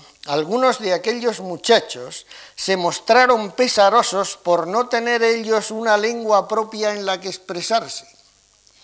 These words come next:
Alguien, evidentemente, les había metido en la cabeza tan peregrina idea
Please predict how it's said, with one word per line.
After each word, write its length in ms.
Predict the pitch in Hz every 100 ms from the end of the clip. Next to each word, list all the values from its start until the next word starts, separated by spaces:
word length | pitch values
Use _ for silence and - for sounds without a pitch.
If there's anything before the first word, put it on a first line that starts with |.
| - - - - _ _ _ 180
Alguien, 640 | 233 277 233 240 247 254 -
evidentemente, 1200 | 202 156 175 254 262 220 233 208 175 170 180 -
les 320 | 202 196 175
había 320 | 165 185 254 247
metido 460 | 214 185 247 247
en 120 | 220
la 140 | 202 180
cabeza 480 | 170 220 226 226 220
tan 240 | 185 175
peregrina 640 | 180 160 156 202 220 214
idea 420 | 208 226 214 117